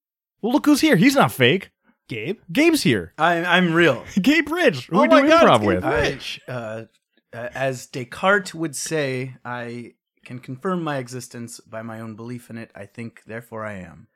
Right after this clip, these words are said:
Speaker 1: Yeah.
Speaker 2: Wow.
Speaker 1: Je, donc, je suis.
Speaker 2: My brain just broke.
Speaker 1: Wait, je pense, donc, I don't even know. I used to know
Speaker 2: You're
Speaker 1: French.
Speaker 2: not even speaking a, a thing that I can understand. What's going on?
Speaker 3: Yeah,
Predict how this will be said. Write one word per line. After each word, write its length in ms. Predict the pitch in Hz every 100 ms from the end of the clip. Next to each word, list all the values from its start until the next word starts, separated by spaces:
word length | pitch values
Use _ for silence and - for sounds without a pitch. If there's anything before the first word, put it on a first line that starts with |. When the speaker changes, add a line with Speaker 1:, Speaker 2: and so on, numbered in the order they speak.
| _ _
Speaker 1:
Yeah. 260 | 131 170 85 -
Speaker 2:
Wow. 680 | 143 143 143 143 139 151 143
Speaker 1:
Je, 0 |
donc, 100 | 135
je 60 |
suis. 500 | 151 - 143 160 185 185 _ _ -
Speaker 2:
My 280 | 156 170
brain 760 | 208 147 156 156 160 170 165 160 -
just 520 | 135 147 139 127 - - _
broke. 760 | 147 143 131 123 127 - - - _ _ _ _ -
Speaker 1:
Wait, 120 | 131
je 120 | 120
pense, 360 | 127 147 151 135
donc, 400 | - 143 147 147 - -
I 80 | 139
don't 120 | 131
even 160 | 110 110
know. 160 | 135
I 80 | 107
used 180 | 131 185
to 60 | -
know 60 |
Speaker 2:
You're 80 | 294
Speaker 1:
French. 140 | 311
Speaker 2:
not 40 | 247
even 140 | 214
speaking 480 | 196 - 262 254 254
a, 60 | 254
a 240 | 233 254 254 -
thing 200 | 302 285
that 100 | 277
I 80 | 285
can 140 | 285
understand. 720 | 285 269 - 311 330 311 156 170
What's 140 | 302
going 240 | - 403 285
on? 460 | 302 302 190 110
Speaker 3:
Yeah, 160 | 139 120